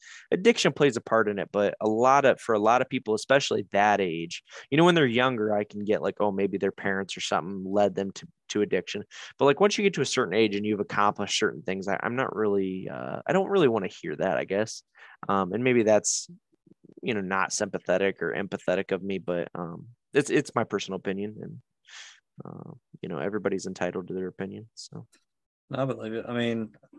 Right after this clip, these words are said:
Speaker 2: I mean, God rest the woman's soul, but look at Henry Ruggs. You think that happens if he's a mature player, mature
Speaker 1: Yeah.
Speaker 2: person?
Speaker 1: Yeah, no, I, I completely agree. Super,
Speaker 2: Yeah.
Speaker 1: super talented, super, super talented. Um, and just a young man,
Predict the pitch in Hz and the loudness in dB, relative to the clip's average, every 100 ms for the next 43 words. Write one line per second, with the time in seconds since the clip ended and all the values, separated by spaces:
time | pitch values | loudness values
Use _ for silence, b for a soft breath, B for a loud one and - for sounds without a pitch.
0 | _ _ _ 110 101 - 107 107 107 107 | _ _ _ -14 -14 -2 0 2 0 -2
1 | 110 107 104 101 - 113 113 101 120 120 | -4 -4 -4 -4 0 0 0 -2 -2 -2
2 | 127 117 120 107 98 - 113 110 135 135 | 0 0 0 0 -2 -8 -8 -2 0 2
3 | 131 135 139 135 127 135 127 127 - 131 | 2 0 -2 -4 -2 -4 -4 -6 -4 -4
4 | 135 135 139 139 _ _ - 113 131 120 | -2 -4 -4 -8 _ _ -8 -2 0 2
5 | 117 127 139 139 _ _ _ - 113 127 | 0 -2 -6 -12 _ _ _ -10 -2 0
6 | 135 - 110 123 139 - - 107 - 104 | 0 -6 -6 -4 -4 -8 -10 -12 -10 -8
7 | 113 - 120 117 135 139 - _ _ _ | -6 -2 -4 -2 -2 -2 -8 _ _ _
8 | _ - - 127 127 143 - - 123 139 | _ -14 -4 -2 2 0 0 -2 0 0
9 | 139 147 120 117 113 120 143 _ _ - | 2 2 2 2 -2 -6 -10 _ _ -6
10 | 120 117 127 - 135 - - 104 104 107 | -4 -2 -4 -6 -8 -8 -6 -4 -6 -8
11 | 113 _ _ _ _ _ _ _ _ 101 | -14 _ _ _ _ _ _ _ _ -4
12 | 101 98 95 110 - _ _ _ _ _ | -4 -4 -8 -14 -20 _ _ _ _ _
13 | _ 104 98 95 98 _ - 101 - 107 | _ -8 -6 -8 -12 _ -10 -8 -4 -2
14 | 113 117 131 156 | 0 0 0 -2